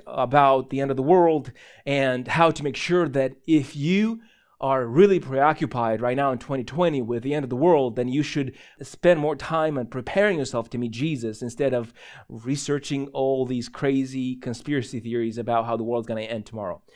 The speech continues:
Um, we talked about that. Today, we're gonna spend, obviously, in chapter four.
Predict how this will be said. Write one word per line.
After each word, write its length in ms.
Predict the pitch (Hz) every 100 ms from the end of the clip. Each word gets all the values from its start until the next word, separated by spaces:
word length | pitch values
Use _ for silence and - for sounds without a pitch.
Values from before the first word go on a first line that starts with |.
| - - -
Um, 420 | 151 151 139 123 -
we 120 | 151
talked 240 | 156 147 135
about 300 | 139 151 147
that. 280 | 165 151 - _ _ _ _
Today, 340 | - 175 208 196
we're 120 | 185
gonna 160 | 175 143
spend, 400 | - - 160 151
obviously, 600 | 147 139 135 - 135 131
in 120 | 120
chapter 320 | 127 127 127
four. 680 | 107 - 175 147 120 104 107